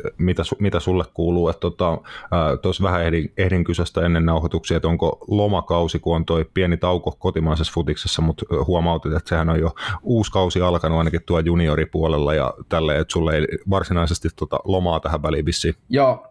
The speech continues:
Speaker 2: usein menee Suomessa niin, että juniorit aloittaa harjoittelee jo vähän aikaisemmin ja sit edustusjoukkueet pikkasen, niinku aikuisten edustusjoukkueet ja ehkä vähän vanhimmat junnut vähän myöhemmin, ja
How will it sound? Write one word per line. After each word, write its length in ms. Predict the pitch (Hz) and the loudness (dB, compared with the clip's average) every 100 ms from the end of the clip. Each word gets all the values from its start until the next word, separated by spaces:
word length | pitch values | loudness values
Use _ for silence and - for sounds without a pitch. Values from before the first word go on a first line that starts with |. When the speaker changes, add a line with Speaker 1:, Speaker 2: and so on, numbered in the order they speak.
| _ | _
Speaker 2:
usein 300 | 131 127 139 | -2 2 4
menee 300 | 147 139 131 | 4 4 4
Suomessa 440 | 120 120 117 113 120 | 4 4 2 2 2
niin, 160 | 107 | 2
että 160 | 104 - | 0 -2
juniorit 560 | 113 117 113 107 101 - _ | 0 2 4 2 -2 -12 _
aloittaa 480 | 104 104 - 98 98 | 0 0 0 0 2
harjoittelee 640 | 98 98 95 95 95 92 | 2 0 -2 0 2 2
jo 140 | 98 - _ | 0 -4 _
vähän 180 | 117 113 | 2 4
aikaisemmin 640 | 123 131 123 113 113 110 | 4 4 2 2 4 4
ja 100 | 104 | 2
sit 180 | 104 92 | 2 0
edustusjoukkueet 840 | 101 98 - 101 92 92 104 90 - | 0 -2 -4 -2 -2 -2 -2 -4 -4
pikkasen, 440 | 92 - 104 101 - _ _ _ _ _ _ 104 | -4 0 0 0 -6 _ _ _ _ _ _ 0
niinku 120 | 117 | 2
aikuisten 440 | 123 120 117 120 | 4 4 2 2
edustusjoukkueet 720 | 120 120 113 117 113 - 110 | 2 2 0 2 0 2 0
ja 100 | 110 | 2
ehkä 220 | 107 113 110 | 2 2 2
vähän 260 | 110 98 | 2 2
vanhimmat 440 | 110 113 110 104 101 | 2 4 4 4 2
junnut 300 | 104 98 104 | 2 0 2
vähän 200 | 104 104 | 2 4
myöhemmin, 580 | 107 101 101 98 98 | 4 2 2 2 2
ja 240 | 98 92 | 4 2